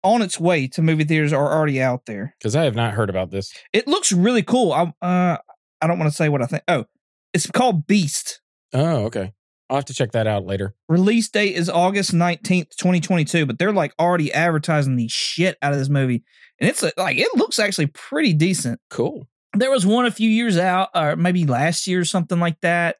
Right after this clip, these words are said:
Speaker 1: that had, who's the chick from Transformers? Uh, nobody likes her anymore.
Speaker 2: Megan Fox.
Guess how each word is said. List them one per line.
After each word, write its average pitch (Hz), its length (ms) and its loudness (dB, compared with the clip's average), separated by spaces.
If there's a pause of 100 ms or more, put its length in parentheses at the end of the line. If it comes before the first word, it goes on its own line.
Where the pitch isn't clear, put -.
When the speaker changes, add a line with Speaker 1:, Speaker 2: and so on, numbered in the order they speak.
Speaker 1:
that - 100 -2
had, 135 800 0 (720)
who's 233 360 0
the 202 120 -6
chick - 680 -2
from 190 1000 0 (440)
Transformers? 226 800 -2 (800)
Uh, 196 240 0
nobody 208 300 2
likes 202 240 -2
her 220 60 -2
anymore. 208 260 2
Speaker 2:
Megan 214 100 2
Fox. 147 440 -4